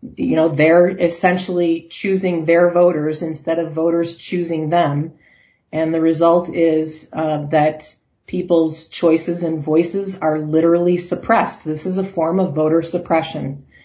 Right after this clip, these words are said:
when, uh, districts are drawn, you know, primarily for political advantage.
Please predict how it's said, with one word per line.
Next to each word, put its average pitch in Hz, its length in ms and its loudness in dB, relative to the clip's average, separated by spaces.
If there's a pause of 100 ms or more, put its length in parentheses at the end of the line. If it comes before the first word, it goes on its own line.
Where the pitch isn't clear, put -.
(180)
when, 151 540 0
uh, 156 180 -2
districts 160 520 -2
are 160 120 2
drawn, 156 680 0 (720)
you 160 140 -2
know, 147 180 2
primarily 160 880 2
for 151 400 -4
political 151 580 0
advantage. 151 880 -4